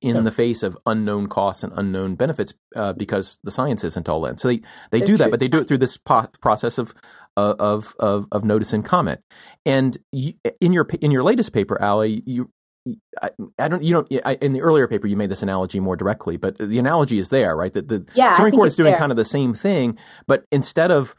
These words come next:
Speaker 1: like, one agency which is publicly accountable, which is kind of aggregating all of these facts and is trying, i-, is stating what we think is the case based on all of this and respo-, and it has a responsibility to respond to some of these substantial comments.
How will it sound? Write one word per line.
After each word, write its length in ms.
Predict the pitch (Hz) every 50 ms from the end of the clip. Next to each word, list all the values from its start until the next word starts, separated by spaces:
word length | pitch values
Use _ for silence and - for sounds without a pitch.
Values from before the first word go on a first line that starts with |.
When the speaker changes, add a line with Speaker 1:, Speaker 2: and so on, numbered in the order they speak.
| _ _ _ _ -
Speaker 1:
like, 160 | 120 120 - -
one 260 | 123 117 131 135 123 -
agency 480 | 120 135 135 139 123 - - - 98
which 160 | 87 92 95
is 80 | 110 101
publicly 540 | - - - 127 131 127 117 - 123 110 107
accountable, 500 | 95 - - 110 120 - 101 95 90 85
which 140 | 90 - 107
is 120 | 90 - -
kind 180 | - - 101 -
of 60 | -
aggregating 580 | - 101 107 113 117 104 110 107 104 101 101 98
all 140 | 95 95 92
of 60 | 92
these 220 | 90 92 90 - -
facts 400 | - 95 92 87 87 - - -
and 100 | 101 85
is 140 | 82 - -
trying, 300 | - - - 101 95 - -
i-, 40 | -
is 300 | 104 95 - 104 - -
stating 320 | - - 120 120 101 95
what 160 | 92 90 87 -
we 180 | 113 151 185 165
think 280 | - 123 107 98 104
is 120 | 98 87 76
the 80 | 85
case 320 | - - 87 82 80 82 -
based 260 | - 90 82 - -
on 100 | 90 85
all 140 | 80 78 78
of 80 | 76
this 180 | 80 82 80 -
and 100 | 92 82
respo-, 240 | 82 - - - -
and 80 | - 95
it 60 | 85
has 160 | - 104 -
a 20 | 80
responsibility 580 | 82 - - 101 92 - - 80 92 92 90
to 80 | 82 82
respond 480 | 73 - - - - 87 90 107 113 110
to 60 | -
some 180 | - - 110
of 60 | 110 110
these 140 | 117 104
substantial 420 | - 104 - - 117 107 107 - 110
comments. 400 | - 117 107 104 104 107 -